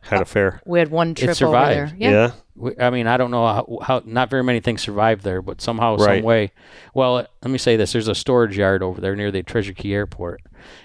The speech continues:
Speaker 3: And our normal routine is they haul the boat out when we're not there. And I was there just, like, a week prior to the storm.
Speaker 1: Mm-hmm.
Speaker 3: And they hauled the boat out right when I left. And they put it into the storage lot.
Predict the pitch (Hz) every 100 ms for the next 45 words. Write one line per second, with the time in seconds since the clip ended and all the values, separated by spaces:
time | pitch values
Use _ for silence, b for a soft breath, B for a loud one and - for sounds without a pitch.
0 | - 120 120 127 139 135 120 120 101 127
1 | 113 98 101 101 110 98 101 101 95 98
2 | 98 101 87 101 101 87 - 107 117 113
3 | 110 123 110 110 110 95 95 110 - 107
4 | 107 92 85 - 104 117 127 _ - 98
5 | 95 - 110 110 110 95 117 110 101 107
6 | 104 120 107 - 107 101 95 90 120 117
7 | - - 98 92 135 120 - - 123 117
8 | 98 87 - 135 135 101 95 92 90